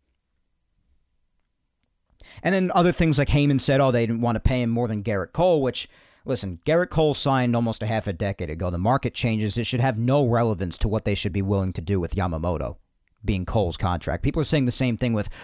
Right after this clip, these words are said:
oh, they might not spend what they need to spend with Juan Soto 'cause they wouldn't want to pay him more than Judge. Listen, the market changes. <laughs> And it has definitely stepped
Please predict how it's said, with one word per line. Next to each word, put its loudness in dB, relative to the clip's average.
oh, 2
they 0
might 0
not 0
spend 2
what -2
they 0
need 0
to -4
spend 0
with -2
Juan 0
Soto 2
'cause -4
they 2
wouldn't 0
want 0
to 2
pay 2
him 0
more 0
than -6
Judge. -2
Listen, -2
the -12
market 0
changes. 0
<laughs> 2
And 2
it 0
has -2
definitely 0
stepped -2